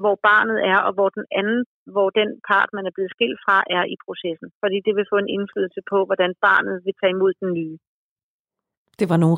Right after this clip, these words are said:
Speaker 2: rigtig gode og håndterbare råd, som er lige til at gå til at huske. Ulla Dyrløv,
Speaker 1: Dejligt.
Speaker 2: psykolog, forfatter, og, øh, sammen med en kollega driver virksomheden Familiepsykologisk Praksis. Tak, fordi du ville dele ud af dem her.
Speaker 1: Det var så lidt. Tak, fordi jeg måtte.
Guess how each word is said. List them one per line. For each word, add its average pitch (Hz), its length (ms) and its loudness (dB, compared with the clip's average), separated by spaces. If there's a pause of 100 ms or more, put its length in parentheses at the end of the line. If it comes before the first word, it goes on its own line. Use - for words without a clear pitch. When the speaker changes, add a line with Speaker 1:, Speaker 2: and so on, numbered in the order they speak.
(120)
Speaker 2:
rigtig 185 220 0 (140)
gode 180 300 4 (220)
og 175 100 4 (180)
håndterbare - 680 2 (100)
råd, 180 160 2 (140)
som 196 160 0
er 175 120 2
lige 190 180 0
til 196 140 0
at 170 100 -10
gå 185 40 -2 (120)
til 190 100 0 (160)
at 190 60 -2 (100)
huske. 190 260 -2 (520)
Ulla 220 240 4
Dyrløv, 214 320 4
Speaker 1:
Dejligt. 170 320 2
Speaker 2:
psykolog, 240 300 2 (180)
forfatter, 208 400 0 (300)
og, 185 100 4 (120)
øh, 165 160 2
sammen 202 160 -4
med 208 80 -2
en 202 120 -6
kollega 190 280 0
driver 202 280 -4 (100)
virksomheden 190 420 0
Familiepsykologisk 196 840 -4
Praksis. 175 300 -6
Tak, - 380 -6
fordi 214 160 -4 (100)
du 202 100 -2
ville 175 220 -2
dele 170 140 -4 (180)
ud 202 160 -2
af 175 60 -6
dem 185 180 -4
her. 170 60 -6 (580)
Speaker 1:
Det 190 100 0
var 165 180 2
så 196 60 -6 (100)
lidt. 175 120 -4 (280)
Tak, 175 160 2
fordi 185 120 -8
jeg 175 100 0
måtte. 208 280 4